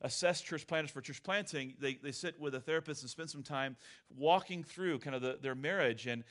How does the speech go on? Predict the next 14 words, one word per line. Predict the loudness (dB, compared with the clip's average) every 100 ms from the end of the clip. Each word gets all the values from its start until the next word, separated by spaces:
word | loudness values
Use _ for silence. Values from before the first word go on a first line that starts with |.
| -18 -10
the | -8
therapist, | 2 2 2 -2 -4 -4
you | 0
know, | 0 0
he | -6
starts | -4 0 0 0
to | -6 -6 _ -20 -18 -6
digging | -4 -2 -4
into | -2 2
our | 2
life, | 4 4 4 0
and |
he | -8
says, | -6 -4 -6